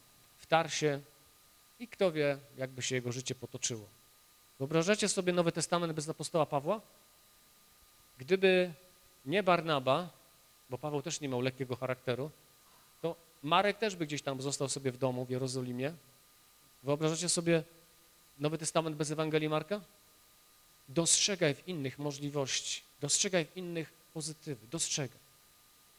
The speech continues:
Wspaniałe są listy do siedmiu zborów w Azji, przedstawione w Księdze Objawienia na samym początku. Do każdego jest jakaś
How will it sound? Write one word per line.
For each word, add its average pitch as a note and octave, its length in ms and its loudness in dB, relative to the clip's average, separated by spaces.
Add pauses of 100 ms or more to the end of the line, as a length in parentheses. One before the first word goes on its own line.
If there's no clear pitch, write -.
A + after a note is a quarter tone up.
(500)
Wspaniałe A3+ 420 0
są F#3+ 220 2
listy F#3+ 320 -6
do E3 100 -2
siedmiu E3 320 -2
zborów D#3 580 -2 (160)
w D3+ 100 -16
Azji, F3 320 -2 (600)
przedstawione E3 640 0
w - 60 -6
Księdze D#3+ 280 -2
Objawienia C#3 460 0
na A#2 80 -10
samym C3 200 -6
początku. A#2+ 460 -8 (960)
Do D#3+ 120 -2
każdego F#3 480 2
jest D#3 280 2
jakaś D3 580 0